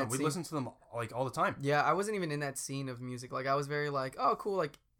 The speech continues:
Speaker 2: i-, In the End was, like, the only song I really knew.
Speaker 1: That, that was one of my favorite songs growing up.
Speaker 2: It was a great song, great
Speaker 1: And,
Speaker 2: song.
Speaker 1: uh,
Speaker 2: But
Speaker 1: I
Speaker 2: I, I didn't,
Speaker 1: remember
Speaker 2: like, know it too well. But then hearing, like, hearing him just throughout the ages, it was like Linkin Park's just one of those, like, "Yeah, yeah, I know those bands." Like, you just know them. Like,
Speaker 1: Yeah.
Speaker 2: "Oh yeah,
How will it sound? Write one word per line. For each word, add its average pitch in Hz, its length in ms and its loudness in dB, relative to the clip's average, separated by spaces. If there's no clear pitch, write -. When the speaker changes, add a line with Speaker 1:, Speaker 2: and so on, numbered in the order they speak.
Speaker 2:
i-, 143 60 -6
In 139 220 -2
the 139 140 -2
End 135 140 -2
was, 127 120 -6
like, 123 140 -8
the 139 60 -8
only 127 160 -6
song 131 160 -8
I 127 40 -8
really 127 240 -6
knew. 127 340 -8
Speaker 1:
That, 139 240 2
that 135 200 2
was 135 140 0
one 135 120 0
of 139 40 4
my 127 60 2
favorite 120 280 -6
songs 120 260 -2
growing 90 180 -8
up. 87 80 -10
Speaker 2:
It - 60 -18
was 151 80 -4
a - 20 -6
great 233 160 4
song, 180 220 0
great 156 120 -2
Speaker 1:
And, 214 80 -2
Speaker 2:
song. 180 200 4
Speaker 1:
uh, 101 160 -2
Speaker 2:
But 165 60 8
Speaker 1:
I 160 40 12
Speaker 2:
I, 165 40 12
I 180 40 10
didn't, 180 120 8
Speaker 1:
remember 190 60 4
Speaker 2:
like, 170 140 2
know 139 200 0
it 160 80 -6
too 147 100 -4
well. 131 140 0
But 139 140 -2
then 156 200 -4
hearing, 160 440 -2
like, 131 320 -4
hearing 180 300 2
him 170 80 0
just 156 140 -4
throughout 156 220 2
the 156 60 2
ages, 143 220 0
it 147 60 2
was 143 100 4
like 151 220 0
Linkin 196 240 0
Park's 190 220 0
just - 60 -8
one 170 80 0
of 165 60 0
those, 156 100 0
like, 151 80 -2
"Yeah, 160 160 0
yeah, 147 180 0
I 143 60 0
know 127 120 -2
those 123 160 -6
bands." 131 260 -12
Like, 139 140 -10
you 165 80 -4
just 160 200 -4
know 131 380 -2
them. 131 240 -10
Like, 131 140 -6
Speaker 1:
Yeah. 131 100 6
Speaker 2:
"Oh - 40 2
yeah, 139 140 -4